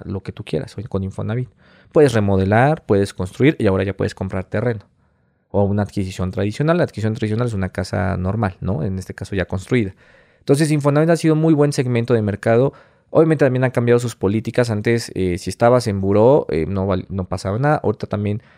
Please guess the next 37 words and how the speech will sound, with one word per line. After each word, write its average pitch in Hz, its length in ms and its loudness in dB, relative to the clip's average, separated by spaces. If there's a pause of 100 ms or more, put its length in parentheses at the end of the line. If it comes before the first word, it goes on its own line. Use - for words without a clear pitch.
(120)
si - 160 -8
tú - 80 -4
estás 123 180 0
mal 120 200 2
en 117 120 0
buró, 104 260 2
con 117 160 -4
malas 104 240 0
referencias, 101 580 -4
Infonavit, 104 480 -4 (140)
al 120 120 0
final 156 200 0
es 175 60 -2
una 180 140 2
prestación, 101 600 -2
es 104 120 -10
una 135 120 -4
prestación 98 440 -8
de 95 100 -4
ley. 120 200 -2 (520)
Pero 143 160 6
ya 131 140 8
también 113 260 0
te 113 100 2
baja 101 280 -2
tu - 120 -12
nivel 95 280 -4
de 95 100 -6
crédito. 131 220 -2
Si 110 100 -8
te - 100 -4
estaban 127 280 2
prestando 123 320 -2
un 135 80 0
millón 110 240 0
y 104 60 -4
con, 98 220 -4